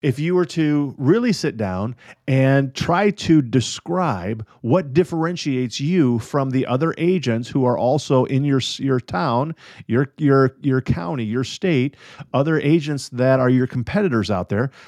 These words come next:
very often it's hard to actually do that. It's hard to actually figure out what separates us. Why are we better? How are we different?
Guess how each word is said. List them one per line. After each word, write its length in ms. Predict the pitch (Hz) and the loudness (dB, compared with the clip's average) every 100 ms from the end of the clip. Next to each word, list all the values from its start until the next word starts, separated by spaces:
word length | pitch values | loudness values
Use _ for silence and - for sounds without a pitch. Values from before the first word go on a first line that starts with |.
| - _ - | -20 _ -16
very 320 | 127 202 220 | -2 0 2
often 340 | 165 185 151 | 2 -2 -4
it's 120 | 151 - | -6 -6
hard 260 | 131 139 | -4 -4
to 80 | 131 | -2
actually 320 | 104 110 - | -2 -2 0
do 140 | 127 143 | 4 4
that. 280 | 87 69 - _ _ _ _ _ _ _ _ _ _ | 2 -6 -16 _ _ _ _ _ _ _ _ _ _
It's 140 | 185 156 | -2 0
hard 240 | 147 165 | 0 0
to 80 | 131 | 0
actually 380 | 123 - - 131 | 0 0 -2 -4
figure 440 | - 175 156 123 | -2 0 2 2
out 180 | 113 - | 2 0
what 240 | 120 139 | 0 -2
separates 560 | - 156 139 120 107 95 | 0 -2 0 0 -2 -2
us. 240 | - - - _ _ | -10 -12 -18 _ _
Why 280 | 107 131 151 | 0 2 4
are 100 | 143 | 2
we 140 | 139 | 2
better? 440 | 120 139 110 73 - _ | 2 0 0 -6 -12 _
How 240 | - 143 | 0 2
are 120 | 147 | 4
we 140 | 139 135 | 4 2
different? 540 | 120 127 107 - - | 0 -4 -6 -14 -18